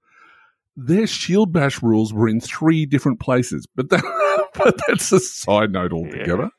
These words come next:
<laughs> But, um, it can also be used to give, uh, protection. In fact, that is its primary function. So, the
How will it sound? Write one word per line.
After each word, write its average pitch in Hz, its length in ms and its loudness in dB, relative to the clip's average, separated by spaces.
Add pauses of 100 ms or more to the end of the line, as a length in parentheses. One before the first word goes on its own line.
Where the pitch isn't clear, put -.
<laughs> - 160 4 (1200)
But, 143 200 2 (260)
um, 139 260 2
it 147 140 -2
can 165 100 2
also 190 320 0
be 156 140 -2
used 104 400 0
to 107 60 -6
give, 101 500 0
uh, 92 200 2
protection. 101 680 0 (100)
In 127 160 4
fact, - 560 -2 (300)
that 101 420 0 (120)
is 104 220 4
its 107 160 -2
primary 78 480 -2 (180)
function. - 420 2 (1080)
So, - 560 0 (1500)
the 156 440 2